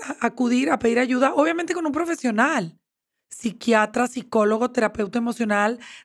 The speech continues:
reiki, imanes, lo que te funcione. Porque como cuando te da cáncer y vas a la quimio, y vas a la orinoterapia, y vas a la antropología, y vas a, le entras a todo.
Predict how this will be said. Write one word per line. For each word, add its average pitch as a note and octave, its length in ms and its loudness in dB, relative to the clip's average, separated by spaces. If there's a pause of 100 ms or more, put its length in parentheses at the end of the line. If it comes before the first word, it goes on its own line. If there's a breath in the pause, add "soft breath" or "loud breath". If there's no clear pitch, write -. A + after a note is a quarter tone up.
(100)
reiki, A3 600 0
imanes, A3+ 640 0
lo B3 220 4
que B3+ 120 0
te C4+ 100 0
funcione. B3+ 800 -2 (720)
Porque A#3+ 360 2
como B3 200 2
cuando B3 260 2
te B3+ 100 4
da B3 180 4
cáncer D4 540 2 (220 loud breath)
y A#3+ 120 2
vas A3+ 180 2
a B3+ 60 4
la A#3+ 160 0
quimio, B3 560 0 (180 loud breath)
y C4+ 80 4
vas B3 180 2
a C4 60 4
la B3 100 4
orinoterapia, A#3 920 2 (180 loud breath)
y B3+ 120 4
vas B3 180 2
a C4 40 4
la B3+ 80 2
antropología, B3 920 0
y C4 80 2
vas C4 160 2
a, D#4+ 160 -2
le C4+ 120 4
entras F4 340 0
a - 100 -2
todo. A3 340 2